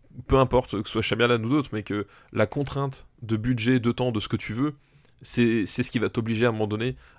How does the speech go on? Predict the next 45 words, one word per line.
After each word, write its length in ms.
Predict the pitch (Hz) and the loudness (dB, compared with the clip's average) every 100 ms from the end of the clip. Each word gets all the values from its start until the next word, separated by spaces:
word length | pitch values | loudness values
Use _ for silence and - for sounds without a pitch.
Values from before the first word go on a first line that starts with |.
| - | -2
à, 100 | 110 | 0
à 100 | 107 | 0
te 60 | - | 2
sortir 320 | 131 - 120 | 0 2 2
les 100 | 113 | 4
doigts 260 | 135 147 | 4 4
et 80 | 113 | 2
à 60 | 110 | -2
faire 220 | - 127 | 2 2
une 80 | 117 | 2
mise 140 | 110 | 0
en 40 | 113 | 0
scène 220 | 135 135 | 0 -2
pour 160 | - 110 | -2 0
dire, 140 | 131 | 0
bon 100 | 107 | 0
ben, 360 | 104 104 107 95 | -2 -2 -4 -8
je 80 | - | -2
peux 100 | 123 | 2
pas 120 | 117 | 2
faire 120 | 120 | 0
ce 60 | - | 0
que 100 | 123 | 0
je 140 | 113 | 2
veux, 140 | 151 170 - - | 0 -2 -8 -4
mais 100 | 107 | 0
du 120 | 123 | 2
coup, 180 | 127 151 - | 0 -6 0
qu'est-ce 180 | 165 - | 2 2
que 60 | 147 | 0
je 60 | |
peux 80 | 127 | 2
faire 160 | 127 135 | 2 0
pour 120 | 120 | -2
m'en 100 | 110 | 0
rapprocher 340 | 110 - 107 | 0 -2 -2
le 60 | 123 | 0
plus ? 240 | 131 - - - - - | 0 -4 -8 -20 -20 -4
Et 200 | 113 107 | 0 2
justement, 320 | 101 101 127 | 0 0 0
enfin, 160 | 139 107 | 0 -2
tu, 280 | - 107 - - - | -2 -6 -8 -14 -16
tu 100 | - 123 | 0 6
vois, 120 | 127 | 8
euh, 200 | 107 | 8